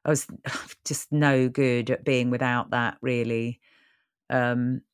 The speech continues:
and there's probably all sorts of Freudian readings <laughs> in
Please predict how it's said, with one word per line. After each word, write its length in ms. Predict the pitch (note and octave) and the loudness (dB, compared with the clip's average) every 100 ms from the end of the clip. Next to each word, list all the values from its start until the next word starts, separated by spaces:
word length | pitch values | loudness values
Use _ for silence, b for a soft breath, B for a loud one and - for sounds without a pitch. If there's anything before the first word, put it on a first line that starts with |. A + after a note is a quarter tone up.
| _ _ - - | _ _ -18 0
and 260 | C#3+ B2 B2+ | 2 2 4
there's 180 | D3 C#3+ | 2 4
probably 320 | F3 C#3+ C#3+ | 0 2 4
all 200 | A3 A3 | 6 6
sorts 340 | - F#3 D#3 | 6 2 2
of 80 | D#3+ | -4
Freudian 540 | - F#3 D#3 D#3 D#3 D3+ | 2 6 6 6 4 4
readings 680 | D#3 D3+ D3+ C#3+ D3+ E3 - | 4 4 4 4 2 0 4
<laughs> 0 | |
in 760 | B3 - F4 - E4+ - D4+ | 4 6 4 6 4 4 2